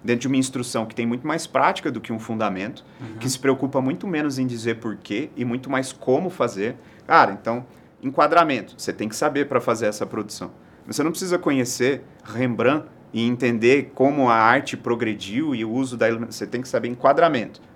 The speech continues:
Speaker 1: Enquadrou? Fechou. Próximo passo. Como que você pega foco? E aí você vai aprendendo comos sem profundidade. Só que você já é capaz de realizar a coisa. Depois que você tiver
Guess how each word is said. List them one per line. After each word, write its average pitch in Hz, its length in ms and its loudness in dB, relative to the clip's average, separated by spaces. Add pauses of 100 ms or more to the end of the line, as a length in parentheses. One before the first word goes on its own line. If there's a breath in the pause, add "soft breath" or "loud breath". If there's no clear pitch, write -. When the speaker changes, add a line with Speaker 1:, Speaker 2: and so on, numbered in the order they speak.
Speaker 1:
Enquadrou? 131 680 2
Fechou. 131 480 -2 (200 loud breath)
Próximo 123 420 2
passo. 123 380 2 (220 loud breath)
Como 110 200 -2
que 120 100 -10
você 117 460 -4 (120)
pega 117 220 2
foco? 113 440 2 (300 loud breath)
E 107 80 -4
aí 110 120 -2
você 139 160 -2
vai 127 180 4
aprendendo 131 640 0 (260)
comos 117 500 0 (840 loud breath)
sem 170 240 0
profundidade. 180 800 2
Só - 160 0
que - 80 -8
você 127 120 -2
já 127 140 4
é 127 80 2
capaz 131 360 0
de 135 60 -6
realizar 127 400 -2
a - 40 -8
coisa. 95 320 -8 (360 loud breath)
Depois 180 300 2
que 180 60 -6
você 143 260 0
tiver 123 520 0